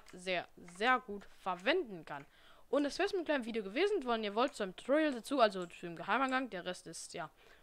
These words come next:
euch überlassen. Ihr habt ja Kreativität, so viel ihr wollt. Ihr könnt daraus auch ein kleines Klo bauen, ja.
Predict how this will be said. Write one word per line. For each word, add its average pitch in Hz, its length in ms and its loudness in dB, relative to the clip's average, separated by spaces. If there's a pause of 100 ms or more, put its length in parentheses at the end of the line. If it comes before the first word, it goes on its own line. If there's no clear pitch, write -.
(120)
euch 311 140 10
überlassen. 294 440 2
Ihr 233 100 0
habt 175 120 -8
ja 175 140 -8
Kreativität, 196 920 -2
so 180 80 -8
viel 185 180 -6
ihr 160 100 -6
wollt. 285 300 2 (360)
Ihr - 40 -20
könnt 226 160 -2
daraus 185 240 0
auch 180 120 -6
ein 185 80 -12
kleines 170 340 -8
Klo 240 200 6
bauen, 320 360 4 (420)
ja. 202 180 0